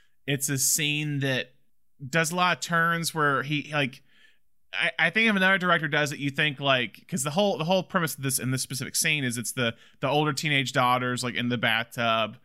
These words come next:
and all their families, like, going to bed, or just it's a, it's an, it's like they're, like, the two young daughters are sleeping in their beds and the parents are off doing something, or off just, like, like, winding down for the night, and all these slugs just start attacking this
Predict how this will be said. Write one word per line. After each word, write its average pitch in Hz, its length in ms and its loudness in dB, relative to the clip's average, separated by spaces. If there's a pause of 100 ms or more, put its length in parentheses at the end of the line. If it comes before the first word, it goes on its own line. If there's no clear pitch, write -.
(300)
and 127 160 -2
all 131 240 2
their 127 200 0
families, 120 480 0
like, 117 140 -6
going 123 240 0
to 120 80 0
bed, 117 400 0
or 113 100 -2
just 110 220 -6
it's 117 160 -6
a, 110 100 0
it's 113 180 -4
an, 110 220 -2
it's 113 200 -6
like 110 160 -6
they're, 113 160 0
like, 127 180 -4
the 120 140 -6 (100)
two - 160 -2
young 131 240 2
daughters 117 480 0
are 107 260 -2 (280)
sleeping 135 320 -2
in 135 80 0
their 131 100 2
beds 120 400 0
and 120 60 -10
the 110 40 -4
parents 120 360 -2
are 117 80 0
off 113 160 -4
doing 113 260 -2
something, 110 500 -4 (300)
or 113 160 -2
off 127 260 2
just, 123 160 -4
like, 113 180 -2 (1040)
like, 156 280 0 (200)
winding 160 400 0
down 143 240 2
for 147 100 -2
the 135 100 0
night, 131 360 2 (260)
and 143 100 0
all 160 160 4
these 160 240 2
slugs 151 460 0
just 143 240 -4
start 135 220 2
attacking 127 520 0
this - 500 -4